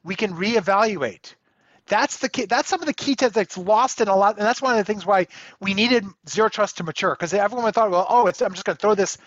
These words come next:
this idea and it's gonna magically make things happen." No.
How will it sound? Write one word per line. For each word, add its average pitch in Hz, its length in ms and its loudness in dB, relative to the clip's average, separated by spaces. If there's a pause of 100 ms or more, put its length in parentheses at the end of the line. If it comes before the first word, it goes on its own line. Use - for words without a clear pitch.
(160)
this 175 180 -4
idea 190 380 0
and 156 100 2
it's 139 100 -8
gonna 147 160 -4
magically 170 420 -4
make 156 200 -4
things 135 220 -14
happen." 160 340 -4
No. 214 300 -2